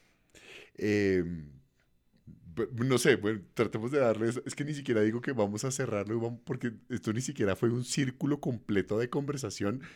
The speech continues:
sino esto fue un, un, un, un árbol de ideas que simplemente fue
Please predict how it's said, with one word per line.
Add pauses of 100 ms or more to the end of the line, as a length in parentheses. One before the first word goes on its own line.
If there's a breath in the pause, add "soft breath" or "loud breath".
(460 loud breath)
sino
esto
fue
un, (880)
un,
un,
un
árbol
de
ideas
que
simplemente
fue